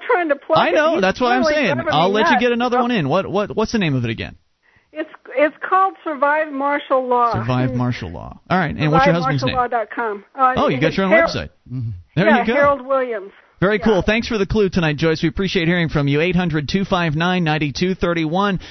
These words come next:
Speaker 2: You know, it never hurts to be prepared. If it never happens, great. I hope it never does. But if it does, wouldn't hurt to have an A K forty-seven on hand. Some, go-, you know, gold Krugerrands, maybe some silver. <laughs>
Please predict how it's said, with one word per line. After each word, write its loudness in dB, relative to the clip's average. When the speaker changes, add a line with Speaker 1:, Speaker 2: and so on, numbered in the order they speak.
Speaker 2:
You 2
know, 4
it -2
never 2
hurts -2
to -2
be 0
prepared. -2
If -2
it 0
never 2
happens, 0
great. -2
I 2
hope 2
it 2
never 0
does. -4
But 0
if 0
it -2
does, 0
wouldn't 2
hurt 0
to 2
have 2
an 0
A 0
K -2
forty-seven -2
on 0
hand. -2
Some, -2
go-, -4
you -2
know, 0
gold 0
Krugerrands, 0
maybe 0
some 0
silver. -2
<laughs> -20